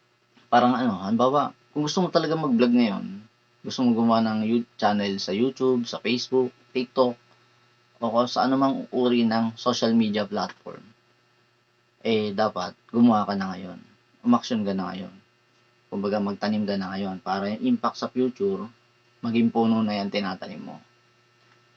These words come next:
Ako naman, oh, eh, kahit na sabihin mong hindi maging puno pa to sa ngayon, ang mahalaga, nag-e-enjoy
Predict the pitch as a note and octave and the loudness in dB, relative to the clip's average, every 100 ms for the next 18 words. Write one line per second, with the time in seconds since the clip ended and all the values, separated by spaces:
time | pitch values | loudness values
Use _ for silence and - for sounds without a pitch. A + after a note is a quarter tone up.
0 | _ _ _ _ _ _ - B2+ D#3+ F3+ | _ _ _ _ _ _ -8 -6 -4 0
1 | G3+ - D#3+ D3 D3 D3 D3+ D3+ C#3 C#3+ | 0 0 0 0 -2 -4 -6 -4 -2 -2
2 | D3 C#3+ C#3+ C#3 C#3 _ _ _ _ _ | -2 -2 -2 -4 -8 _ _ _ _ _
3 | _ _ - B2+ B2 B2 A#2+ A#2 A#2+ A#2+ | _ _ 0 4 6 6 4 4 6 6
4 | A#2 A2 G#2+ A2+ G#2+ G#2+ A2 B2 C#3 D3 | 6 4 -2 -2 -2 -2 -2 -4 -8 -16
5 | _ _ _ _ _ _ _ _ C3+ C#3 | _ _ _ _ _ _ _ _ -2 0
6 | B2+ A#2+ A#2+ B2 G#2 G2+ G2+ F#2+ | 2 2 2 2 2 0 0 -2